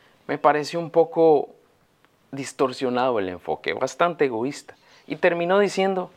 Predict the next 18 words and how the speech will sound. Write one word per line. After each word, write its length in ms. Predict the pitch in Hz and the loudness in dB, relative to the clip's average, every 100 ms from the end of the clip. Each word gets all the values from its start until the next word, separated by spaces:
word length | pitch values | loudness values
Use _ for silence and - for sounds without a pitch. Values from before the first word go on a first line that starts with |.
| _ - | _ -6
"Hacia 280 | - - | -6 0
allá 220 | 156 139 151 | 2 2 0
va 80 | |
el 60 | 156 | 0
mundo". 280 | 160 190 - _ _ _ _ _ _ _ | -4 -8 -14 _ _ _ _ _ _ _
Ahora, 420 | - 190 196 131 - | 2 4 4 2 -2
preguntémonos, 920 | 165 165 165 151 208 170 107 - - _ - - | -2 0 -2 2 0 0 -8 -16 -20 _ -20 -4
¿hacia 380 | 117 - 135 127 | -4 -2 -2 2
dónde 360 | 170 254 175 | 2 2 2
va 120 | 120 | 0
el 100 | 160 | -2
mundo? 380 | 175 247 185 95 _ _ _ _ _ _ _ - | 0 -2 -2 -10 _ _ _ _ _ _ _ -4
El 140 | 143 | -2
mundo 400 | 160 214 202 156 | 2 2 2 -2
siempre 560 | - 170 220 220 156 123 | -4 -4 -4 -2 0 2
va 200 | 180 220 | 2 0
contra 420 | 143 127 - 98 | -8 -8 -6 -6
Dios, 480 | 87 71 - - | -6 -10 -12 -20